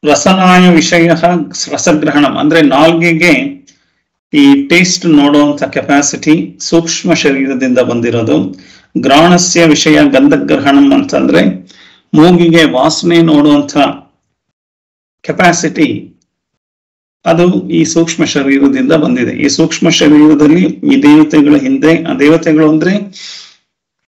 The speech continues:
ಈ ಪ್ರಪಂಚದ ಎಲ್ಲಾ ವಾಸನೆಗಳು, ನನ್ನ ಮೂಗಿಂದ, ನಿಮ್ ಮೂಗಿಂದ, ಪ್ಲಸ್ ಇರುವೆ ಮೂಗಿಂದ, ಎಲ್ಲಾ ಮೂಗಿಂದನೂ ಹಿಡಿದು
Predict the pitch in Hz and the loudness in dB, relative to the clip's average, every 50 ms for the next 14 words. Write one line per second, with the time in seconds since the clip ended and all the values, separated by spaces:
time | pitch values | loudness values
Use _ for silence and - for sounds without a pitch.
0 | _ - 151 143 139 143 147 147 147 143 143 139 139 139 139 - - - _ _ | _ 2 4 4 6 6 6 6 6 6 6 4 4 2 0 -2 -8 -16 _ _
1 | _ _ _ _ _ _ - 131 135 - - 170 180 175 - 175 175 175 160 143 | _ _ _ _ _ _ -6 -6 -4 -2 0 0 0 0 0 0 0 2 2 2
2 | 127 139 147 160 165 165 170 170 175 175 170 151 143 147 156 - - 165 165 156 | 2 2 2 2 4 4 4 4 4 4 4 2 0 -2 -2 -4 -2 -2 0 2
3 | 147 147 147 139 - - - 147 143 139 143 147 151 160 156 156 156 156 151 151 | 2 2 0 -2 -4 -6 -6 -4 0 0 2 2 2 2 2 2 2 2 2 2
4 | 151 156 160 156 151 147 147 151 151 151 151 147 147 147 147 147 151 156 156 151 | 2 2 2 2 2 2 2 2 2 2 2 2 2 2 2 2 2 0 0 0
5 | - 151 143 139 - - - 147 139 - - - - _ _ _ _ _ 131 143 | 0 -2 -4 -2 -2 -2 -2 -2 -2 -4 -8 -16 -20 _ _ _ _ _ 0 2
6 | 151 147 151 156 151 147 147 147 139 135 143 143 147 147 143 131 127 135 143 147 | 4 4 4 4 4 4 4 4 2 2 2 2 2 2 0 -2 -2 0 0 0
7 | 147 147 135 139 139 139 139 143 139 147 - 143 135 120 120 120 123 131 123 - | 0 0 0 0 0 0 0 0 0 0 0 -2 -2 -2 -4 -6 -6 -6 -6 -8
8 | - - | -12 -18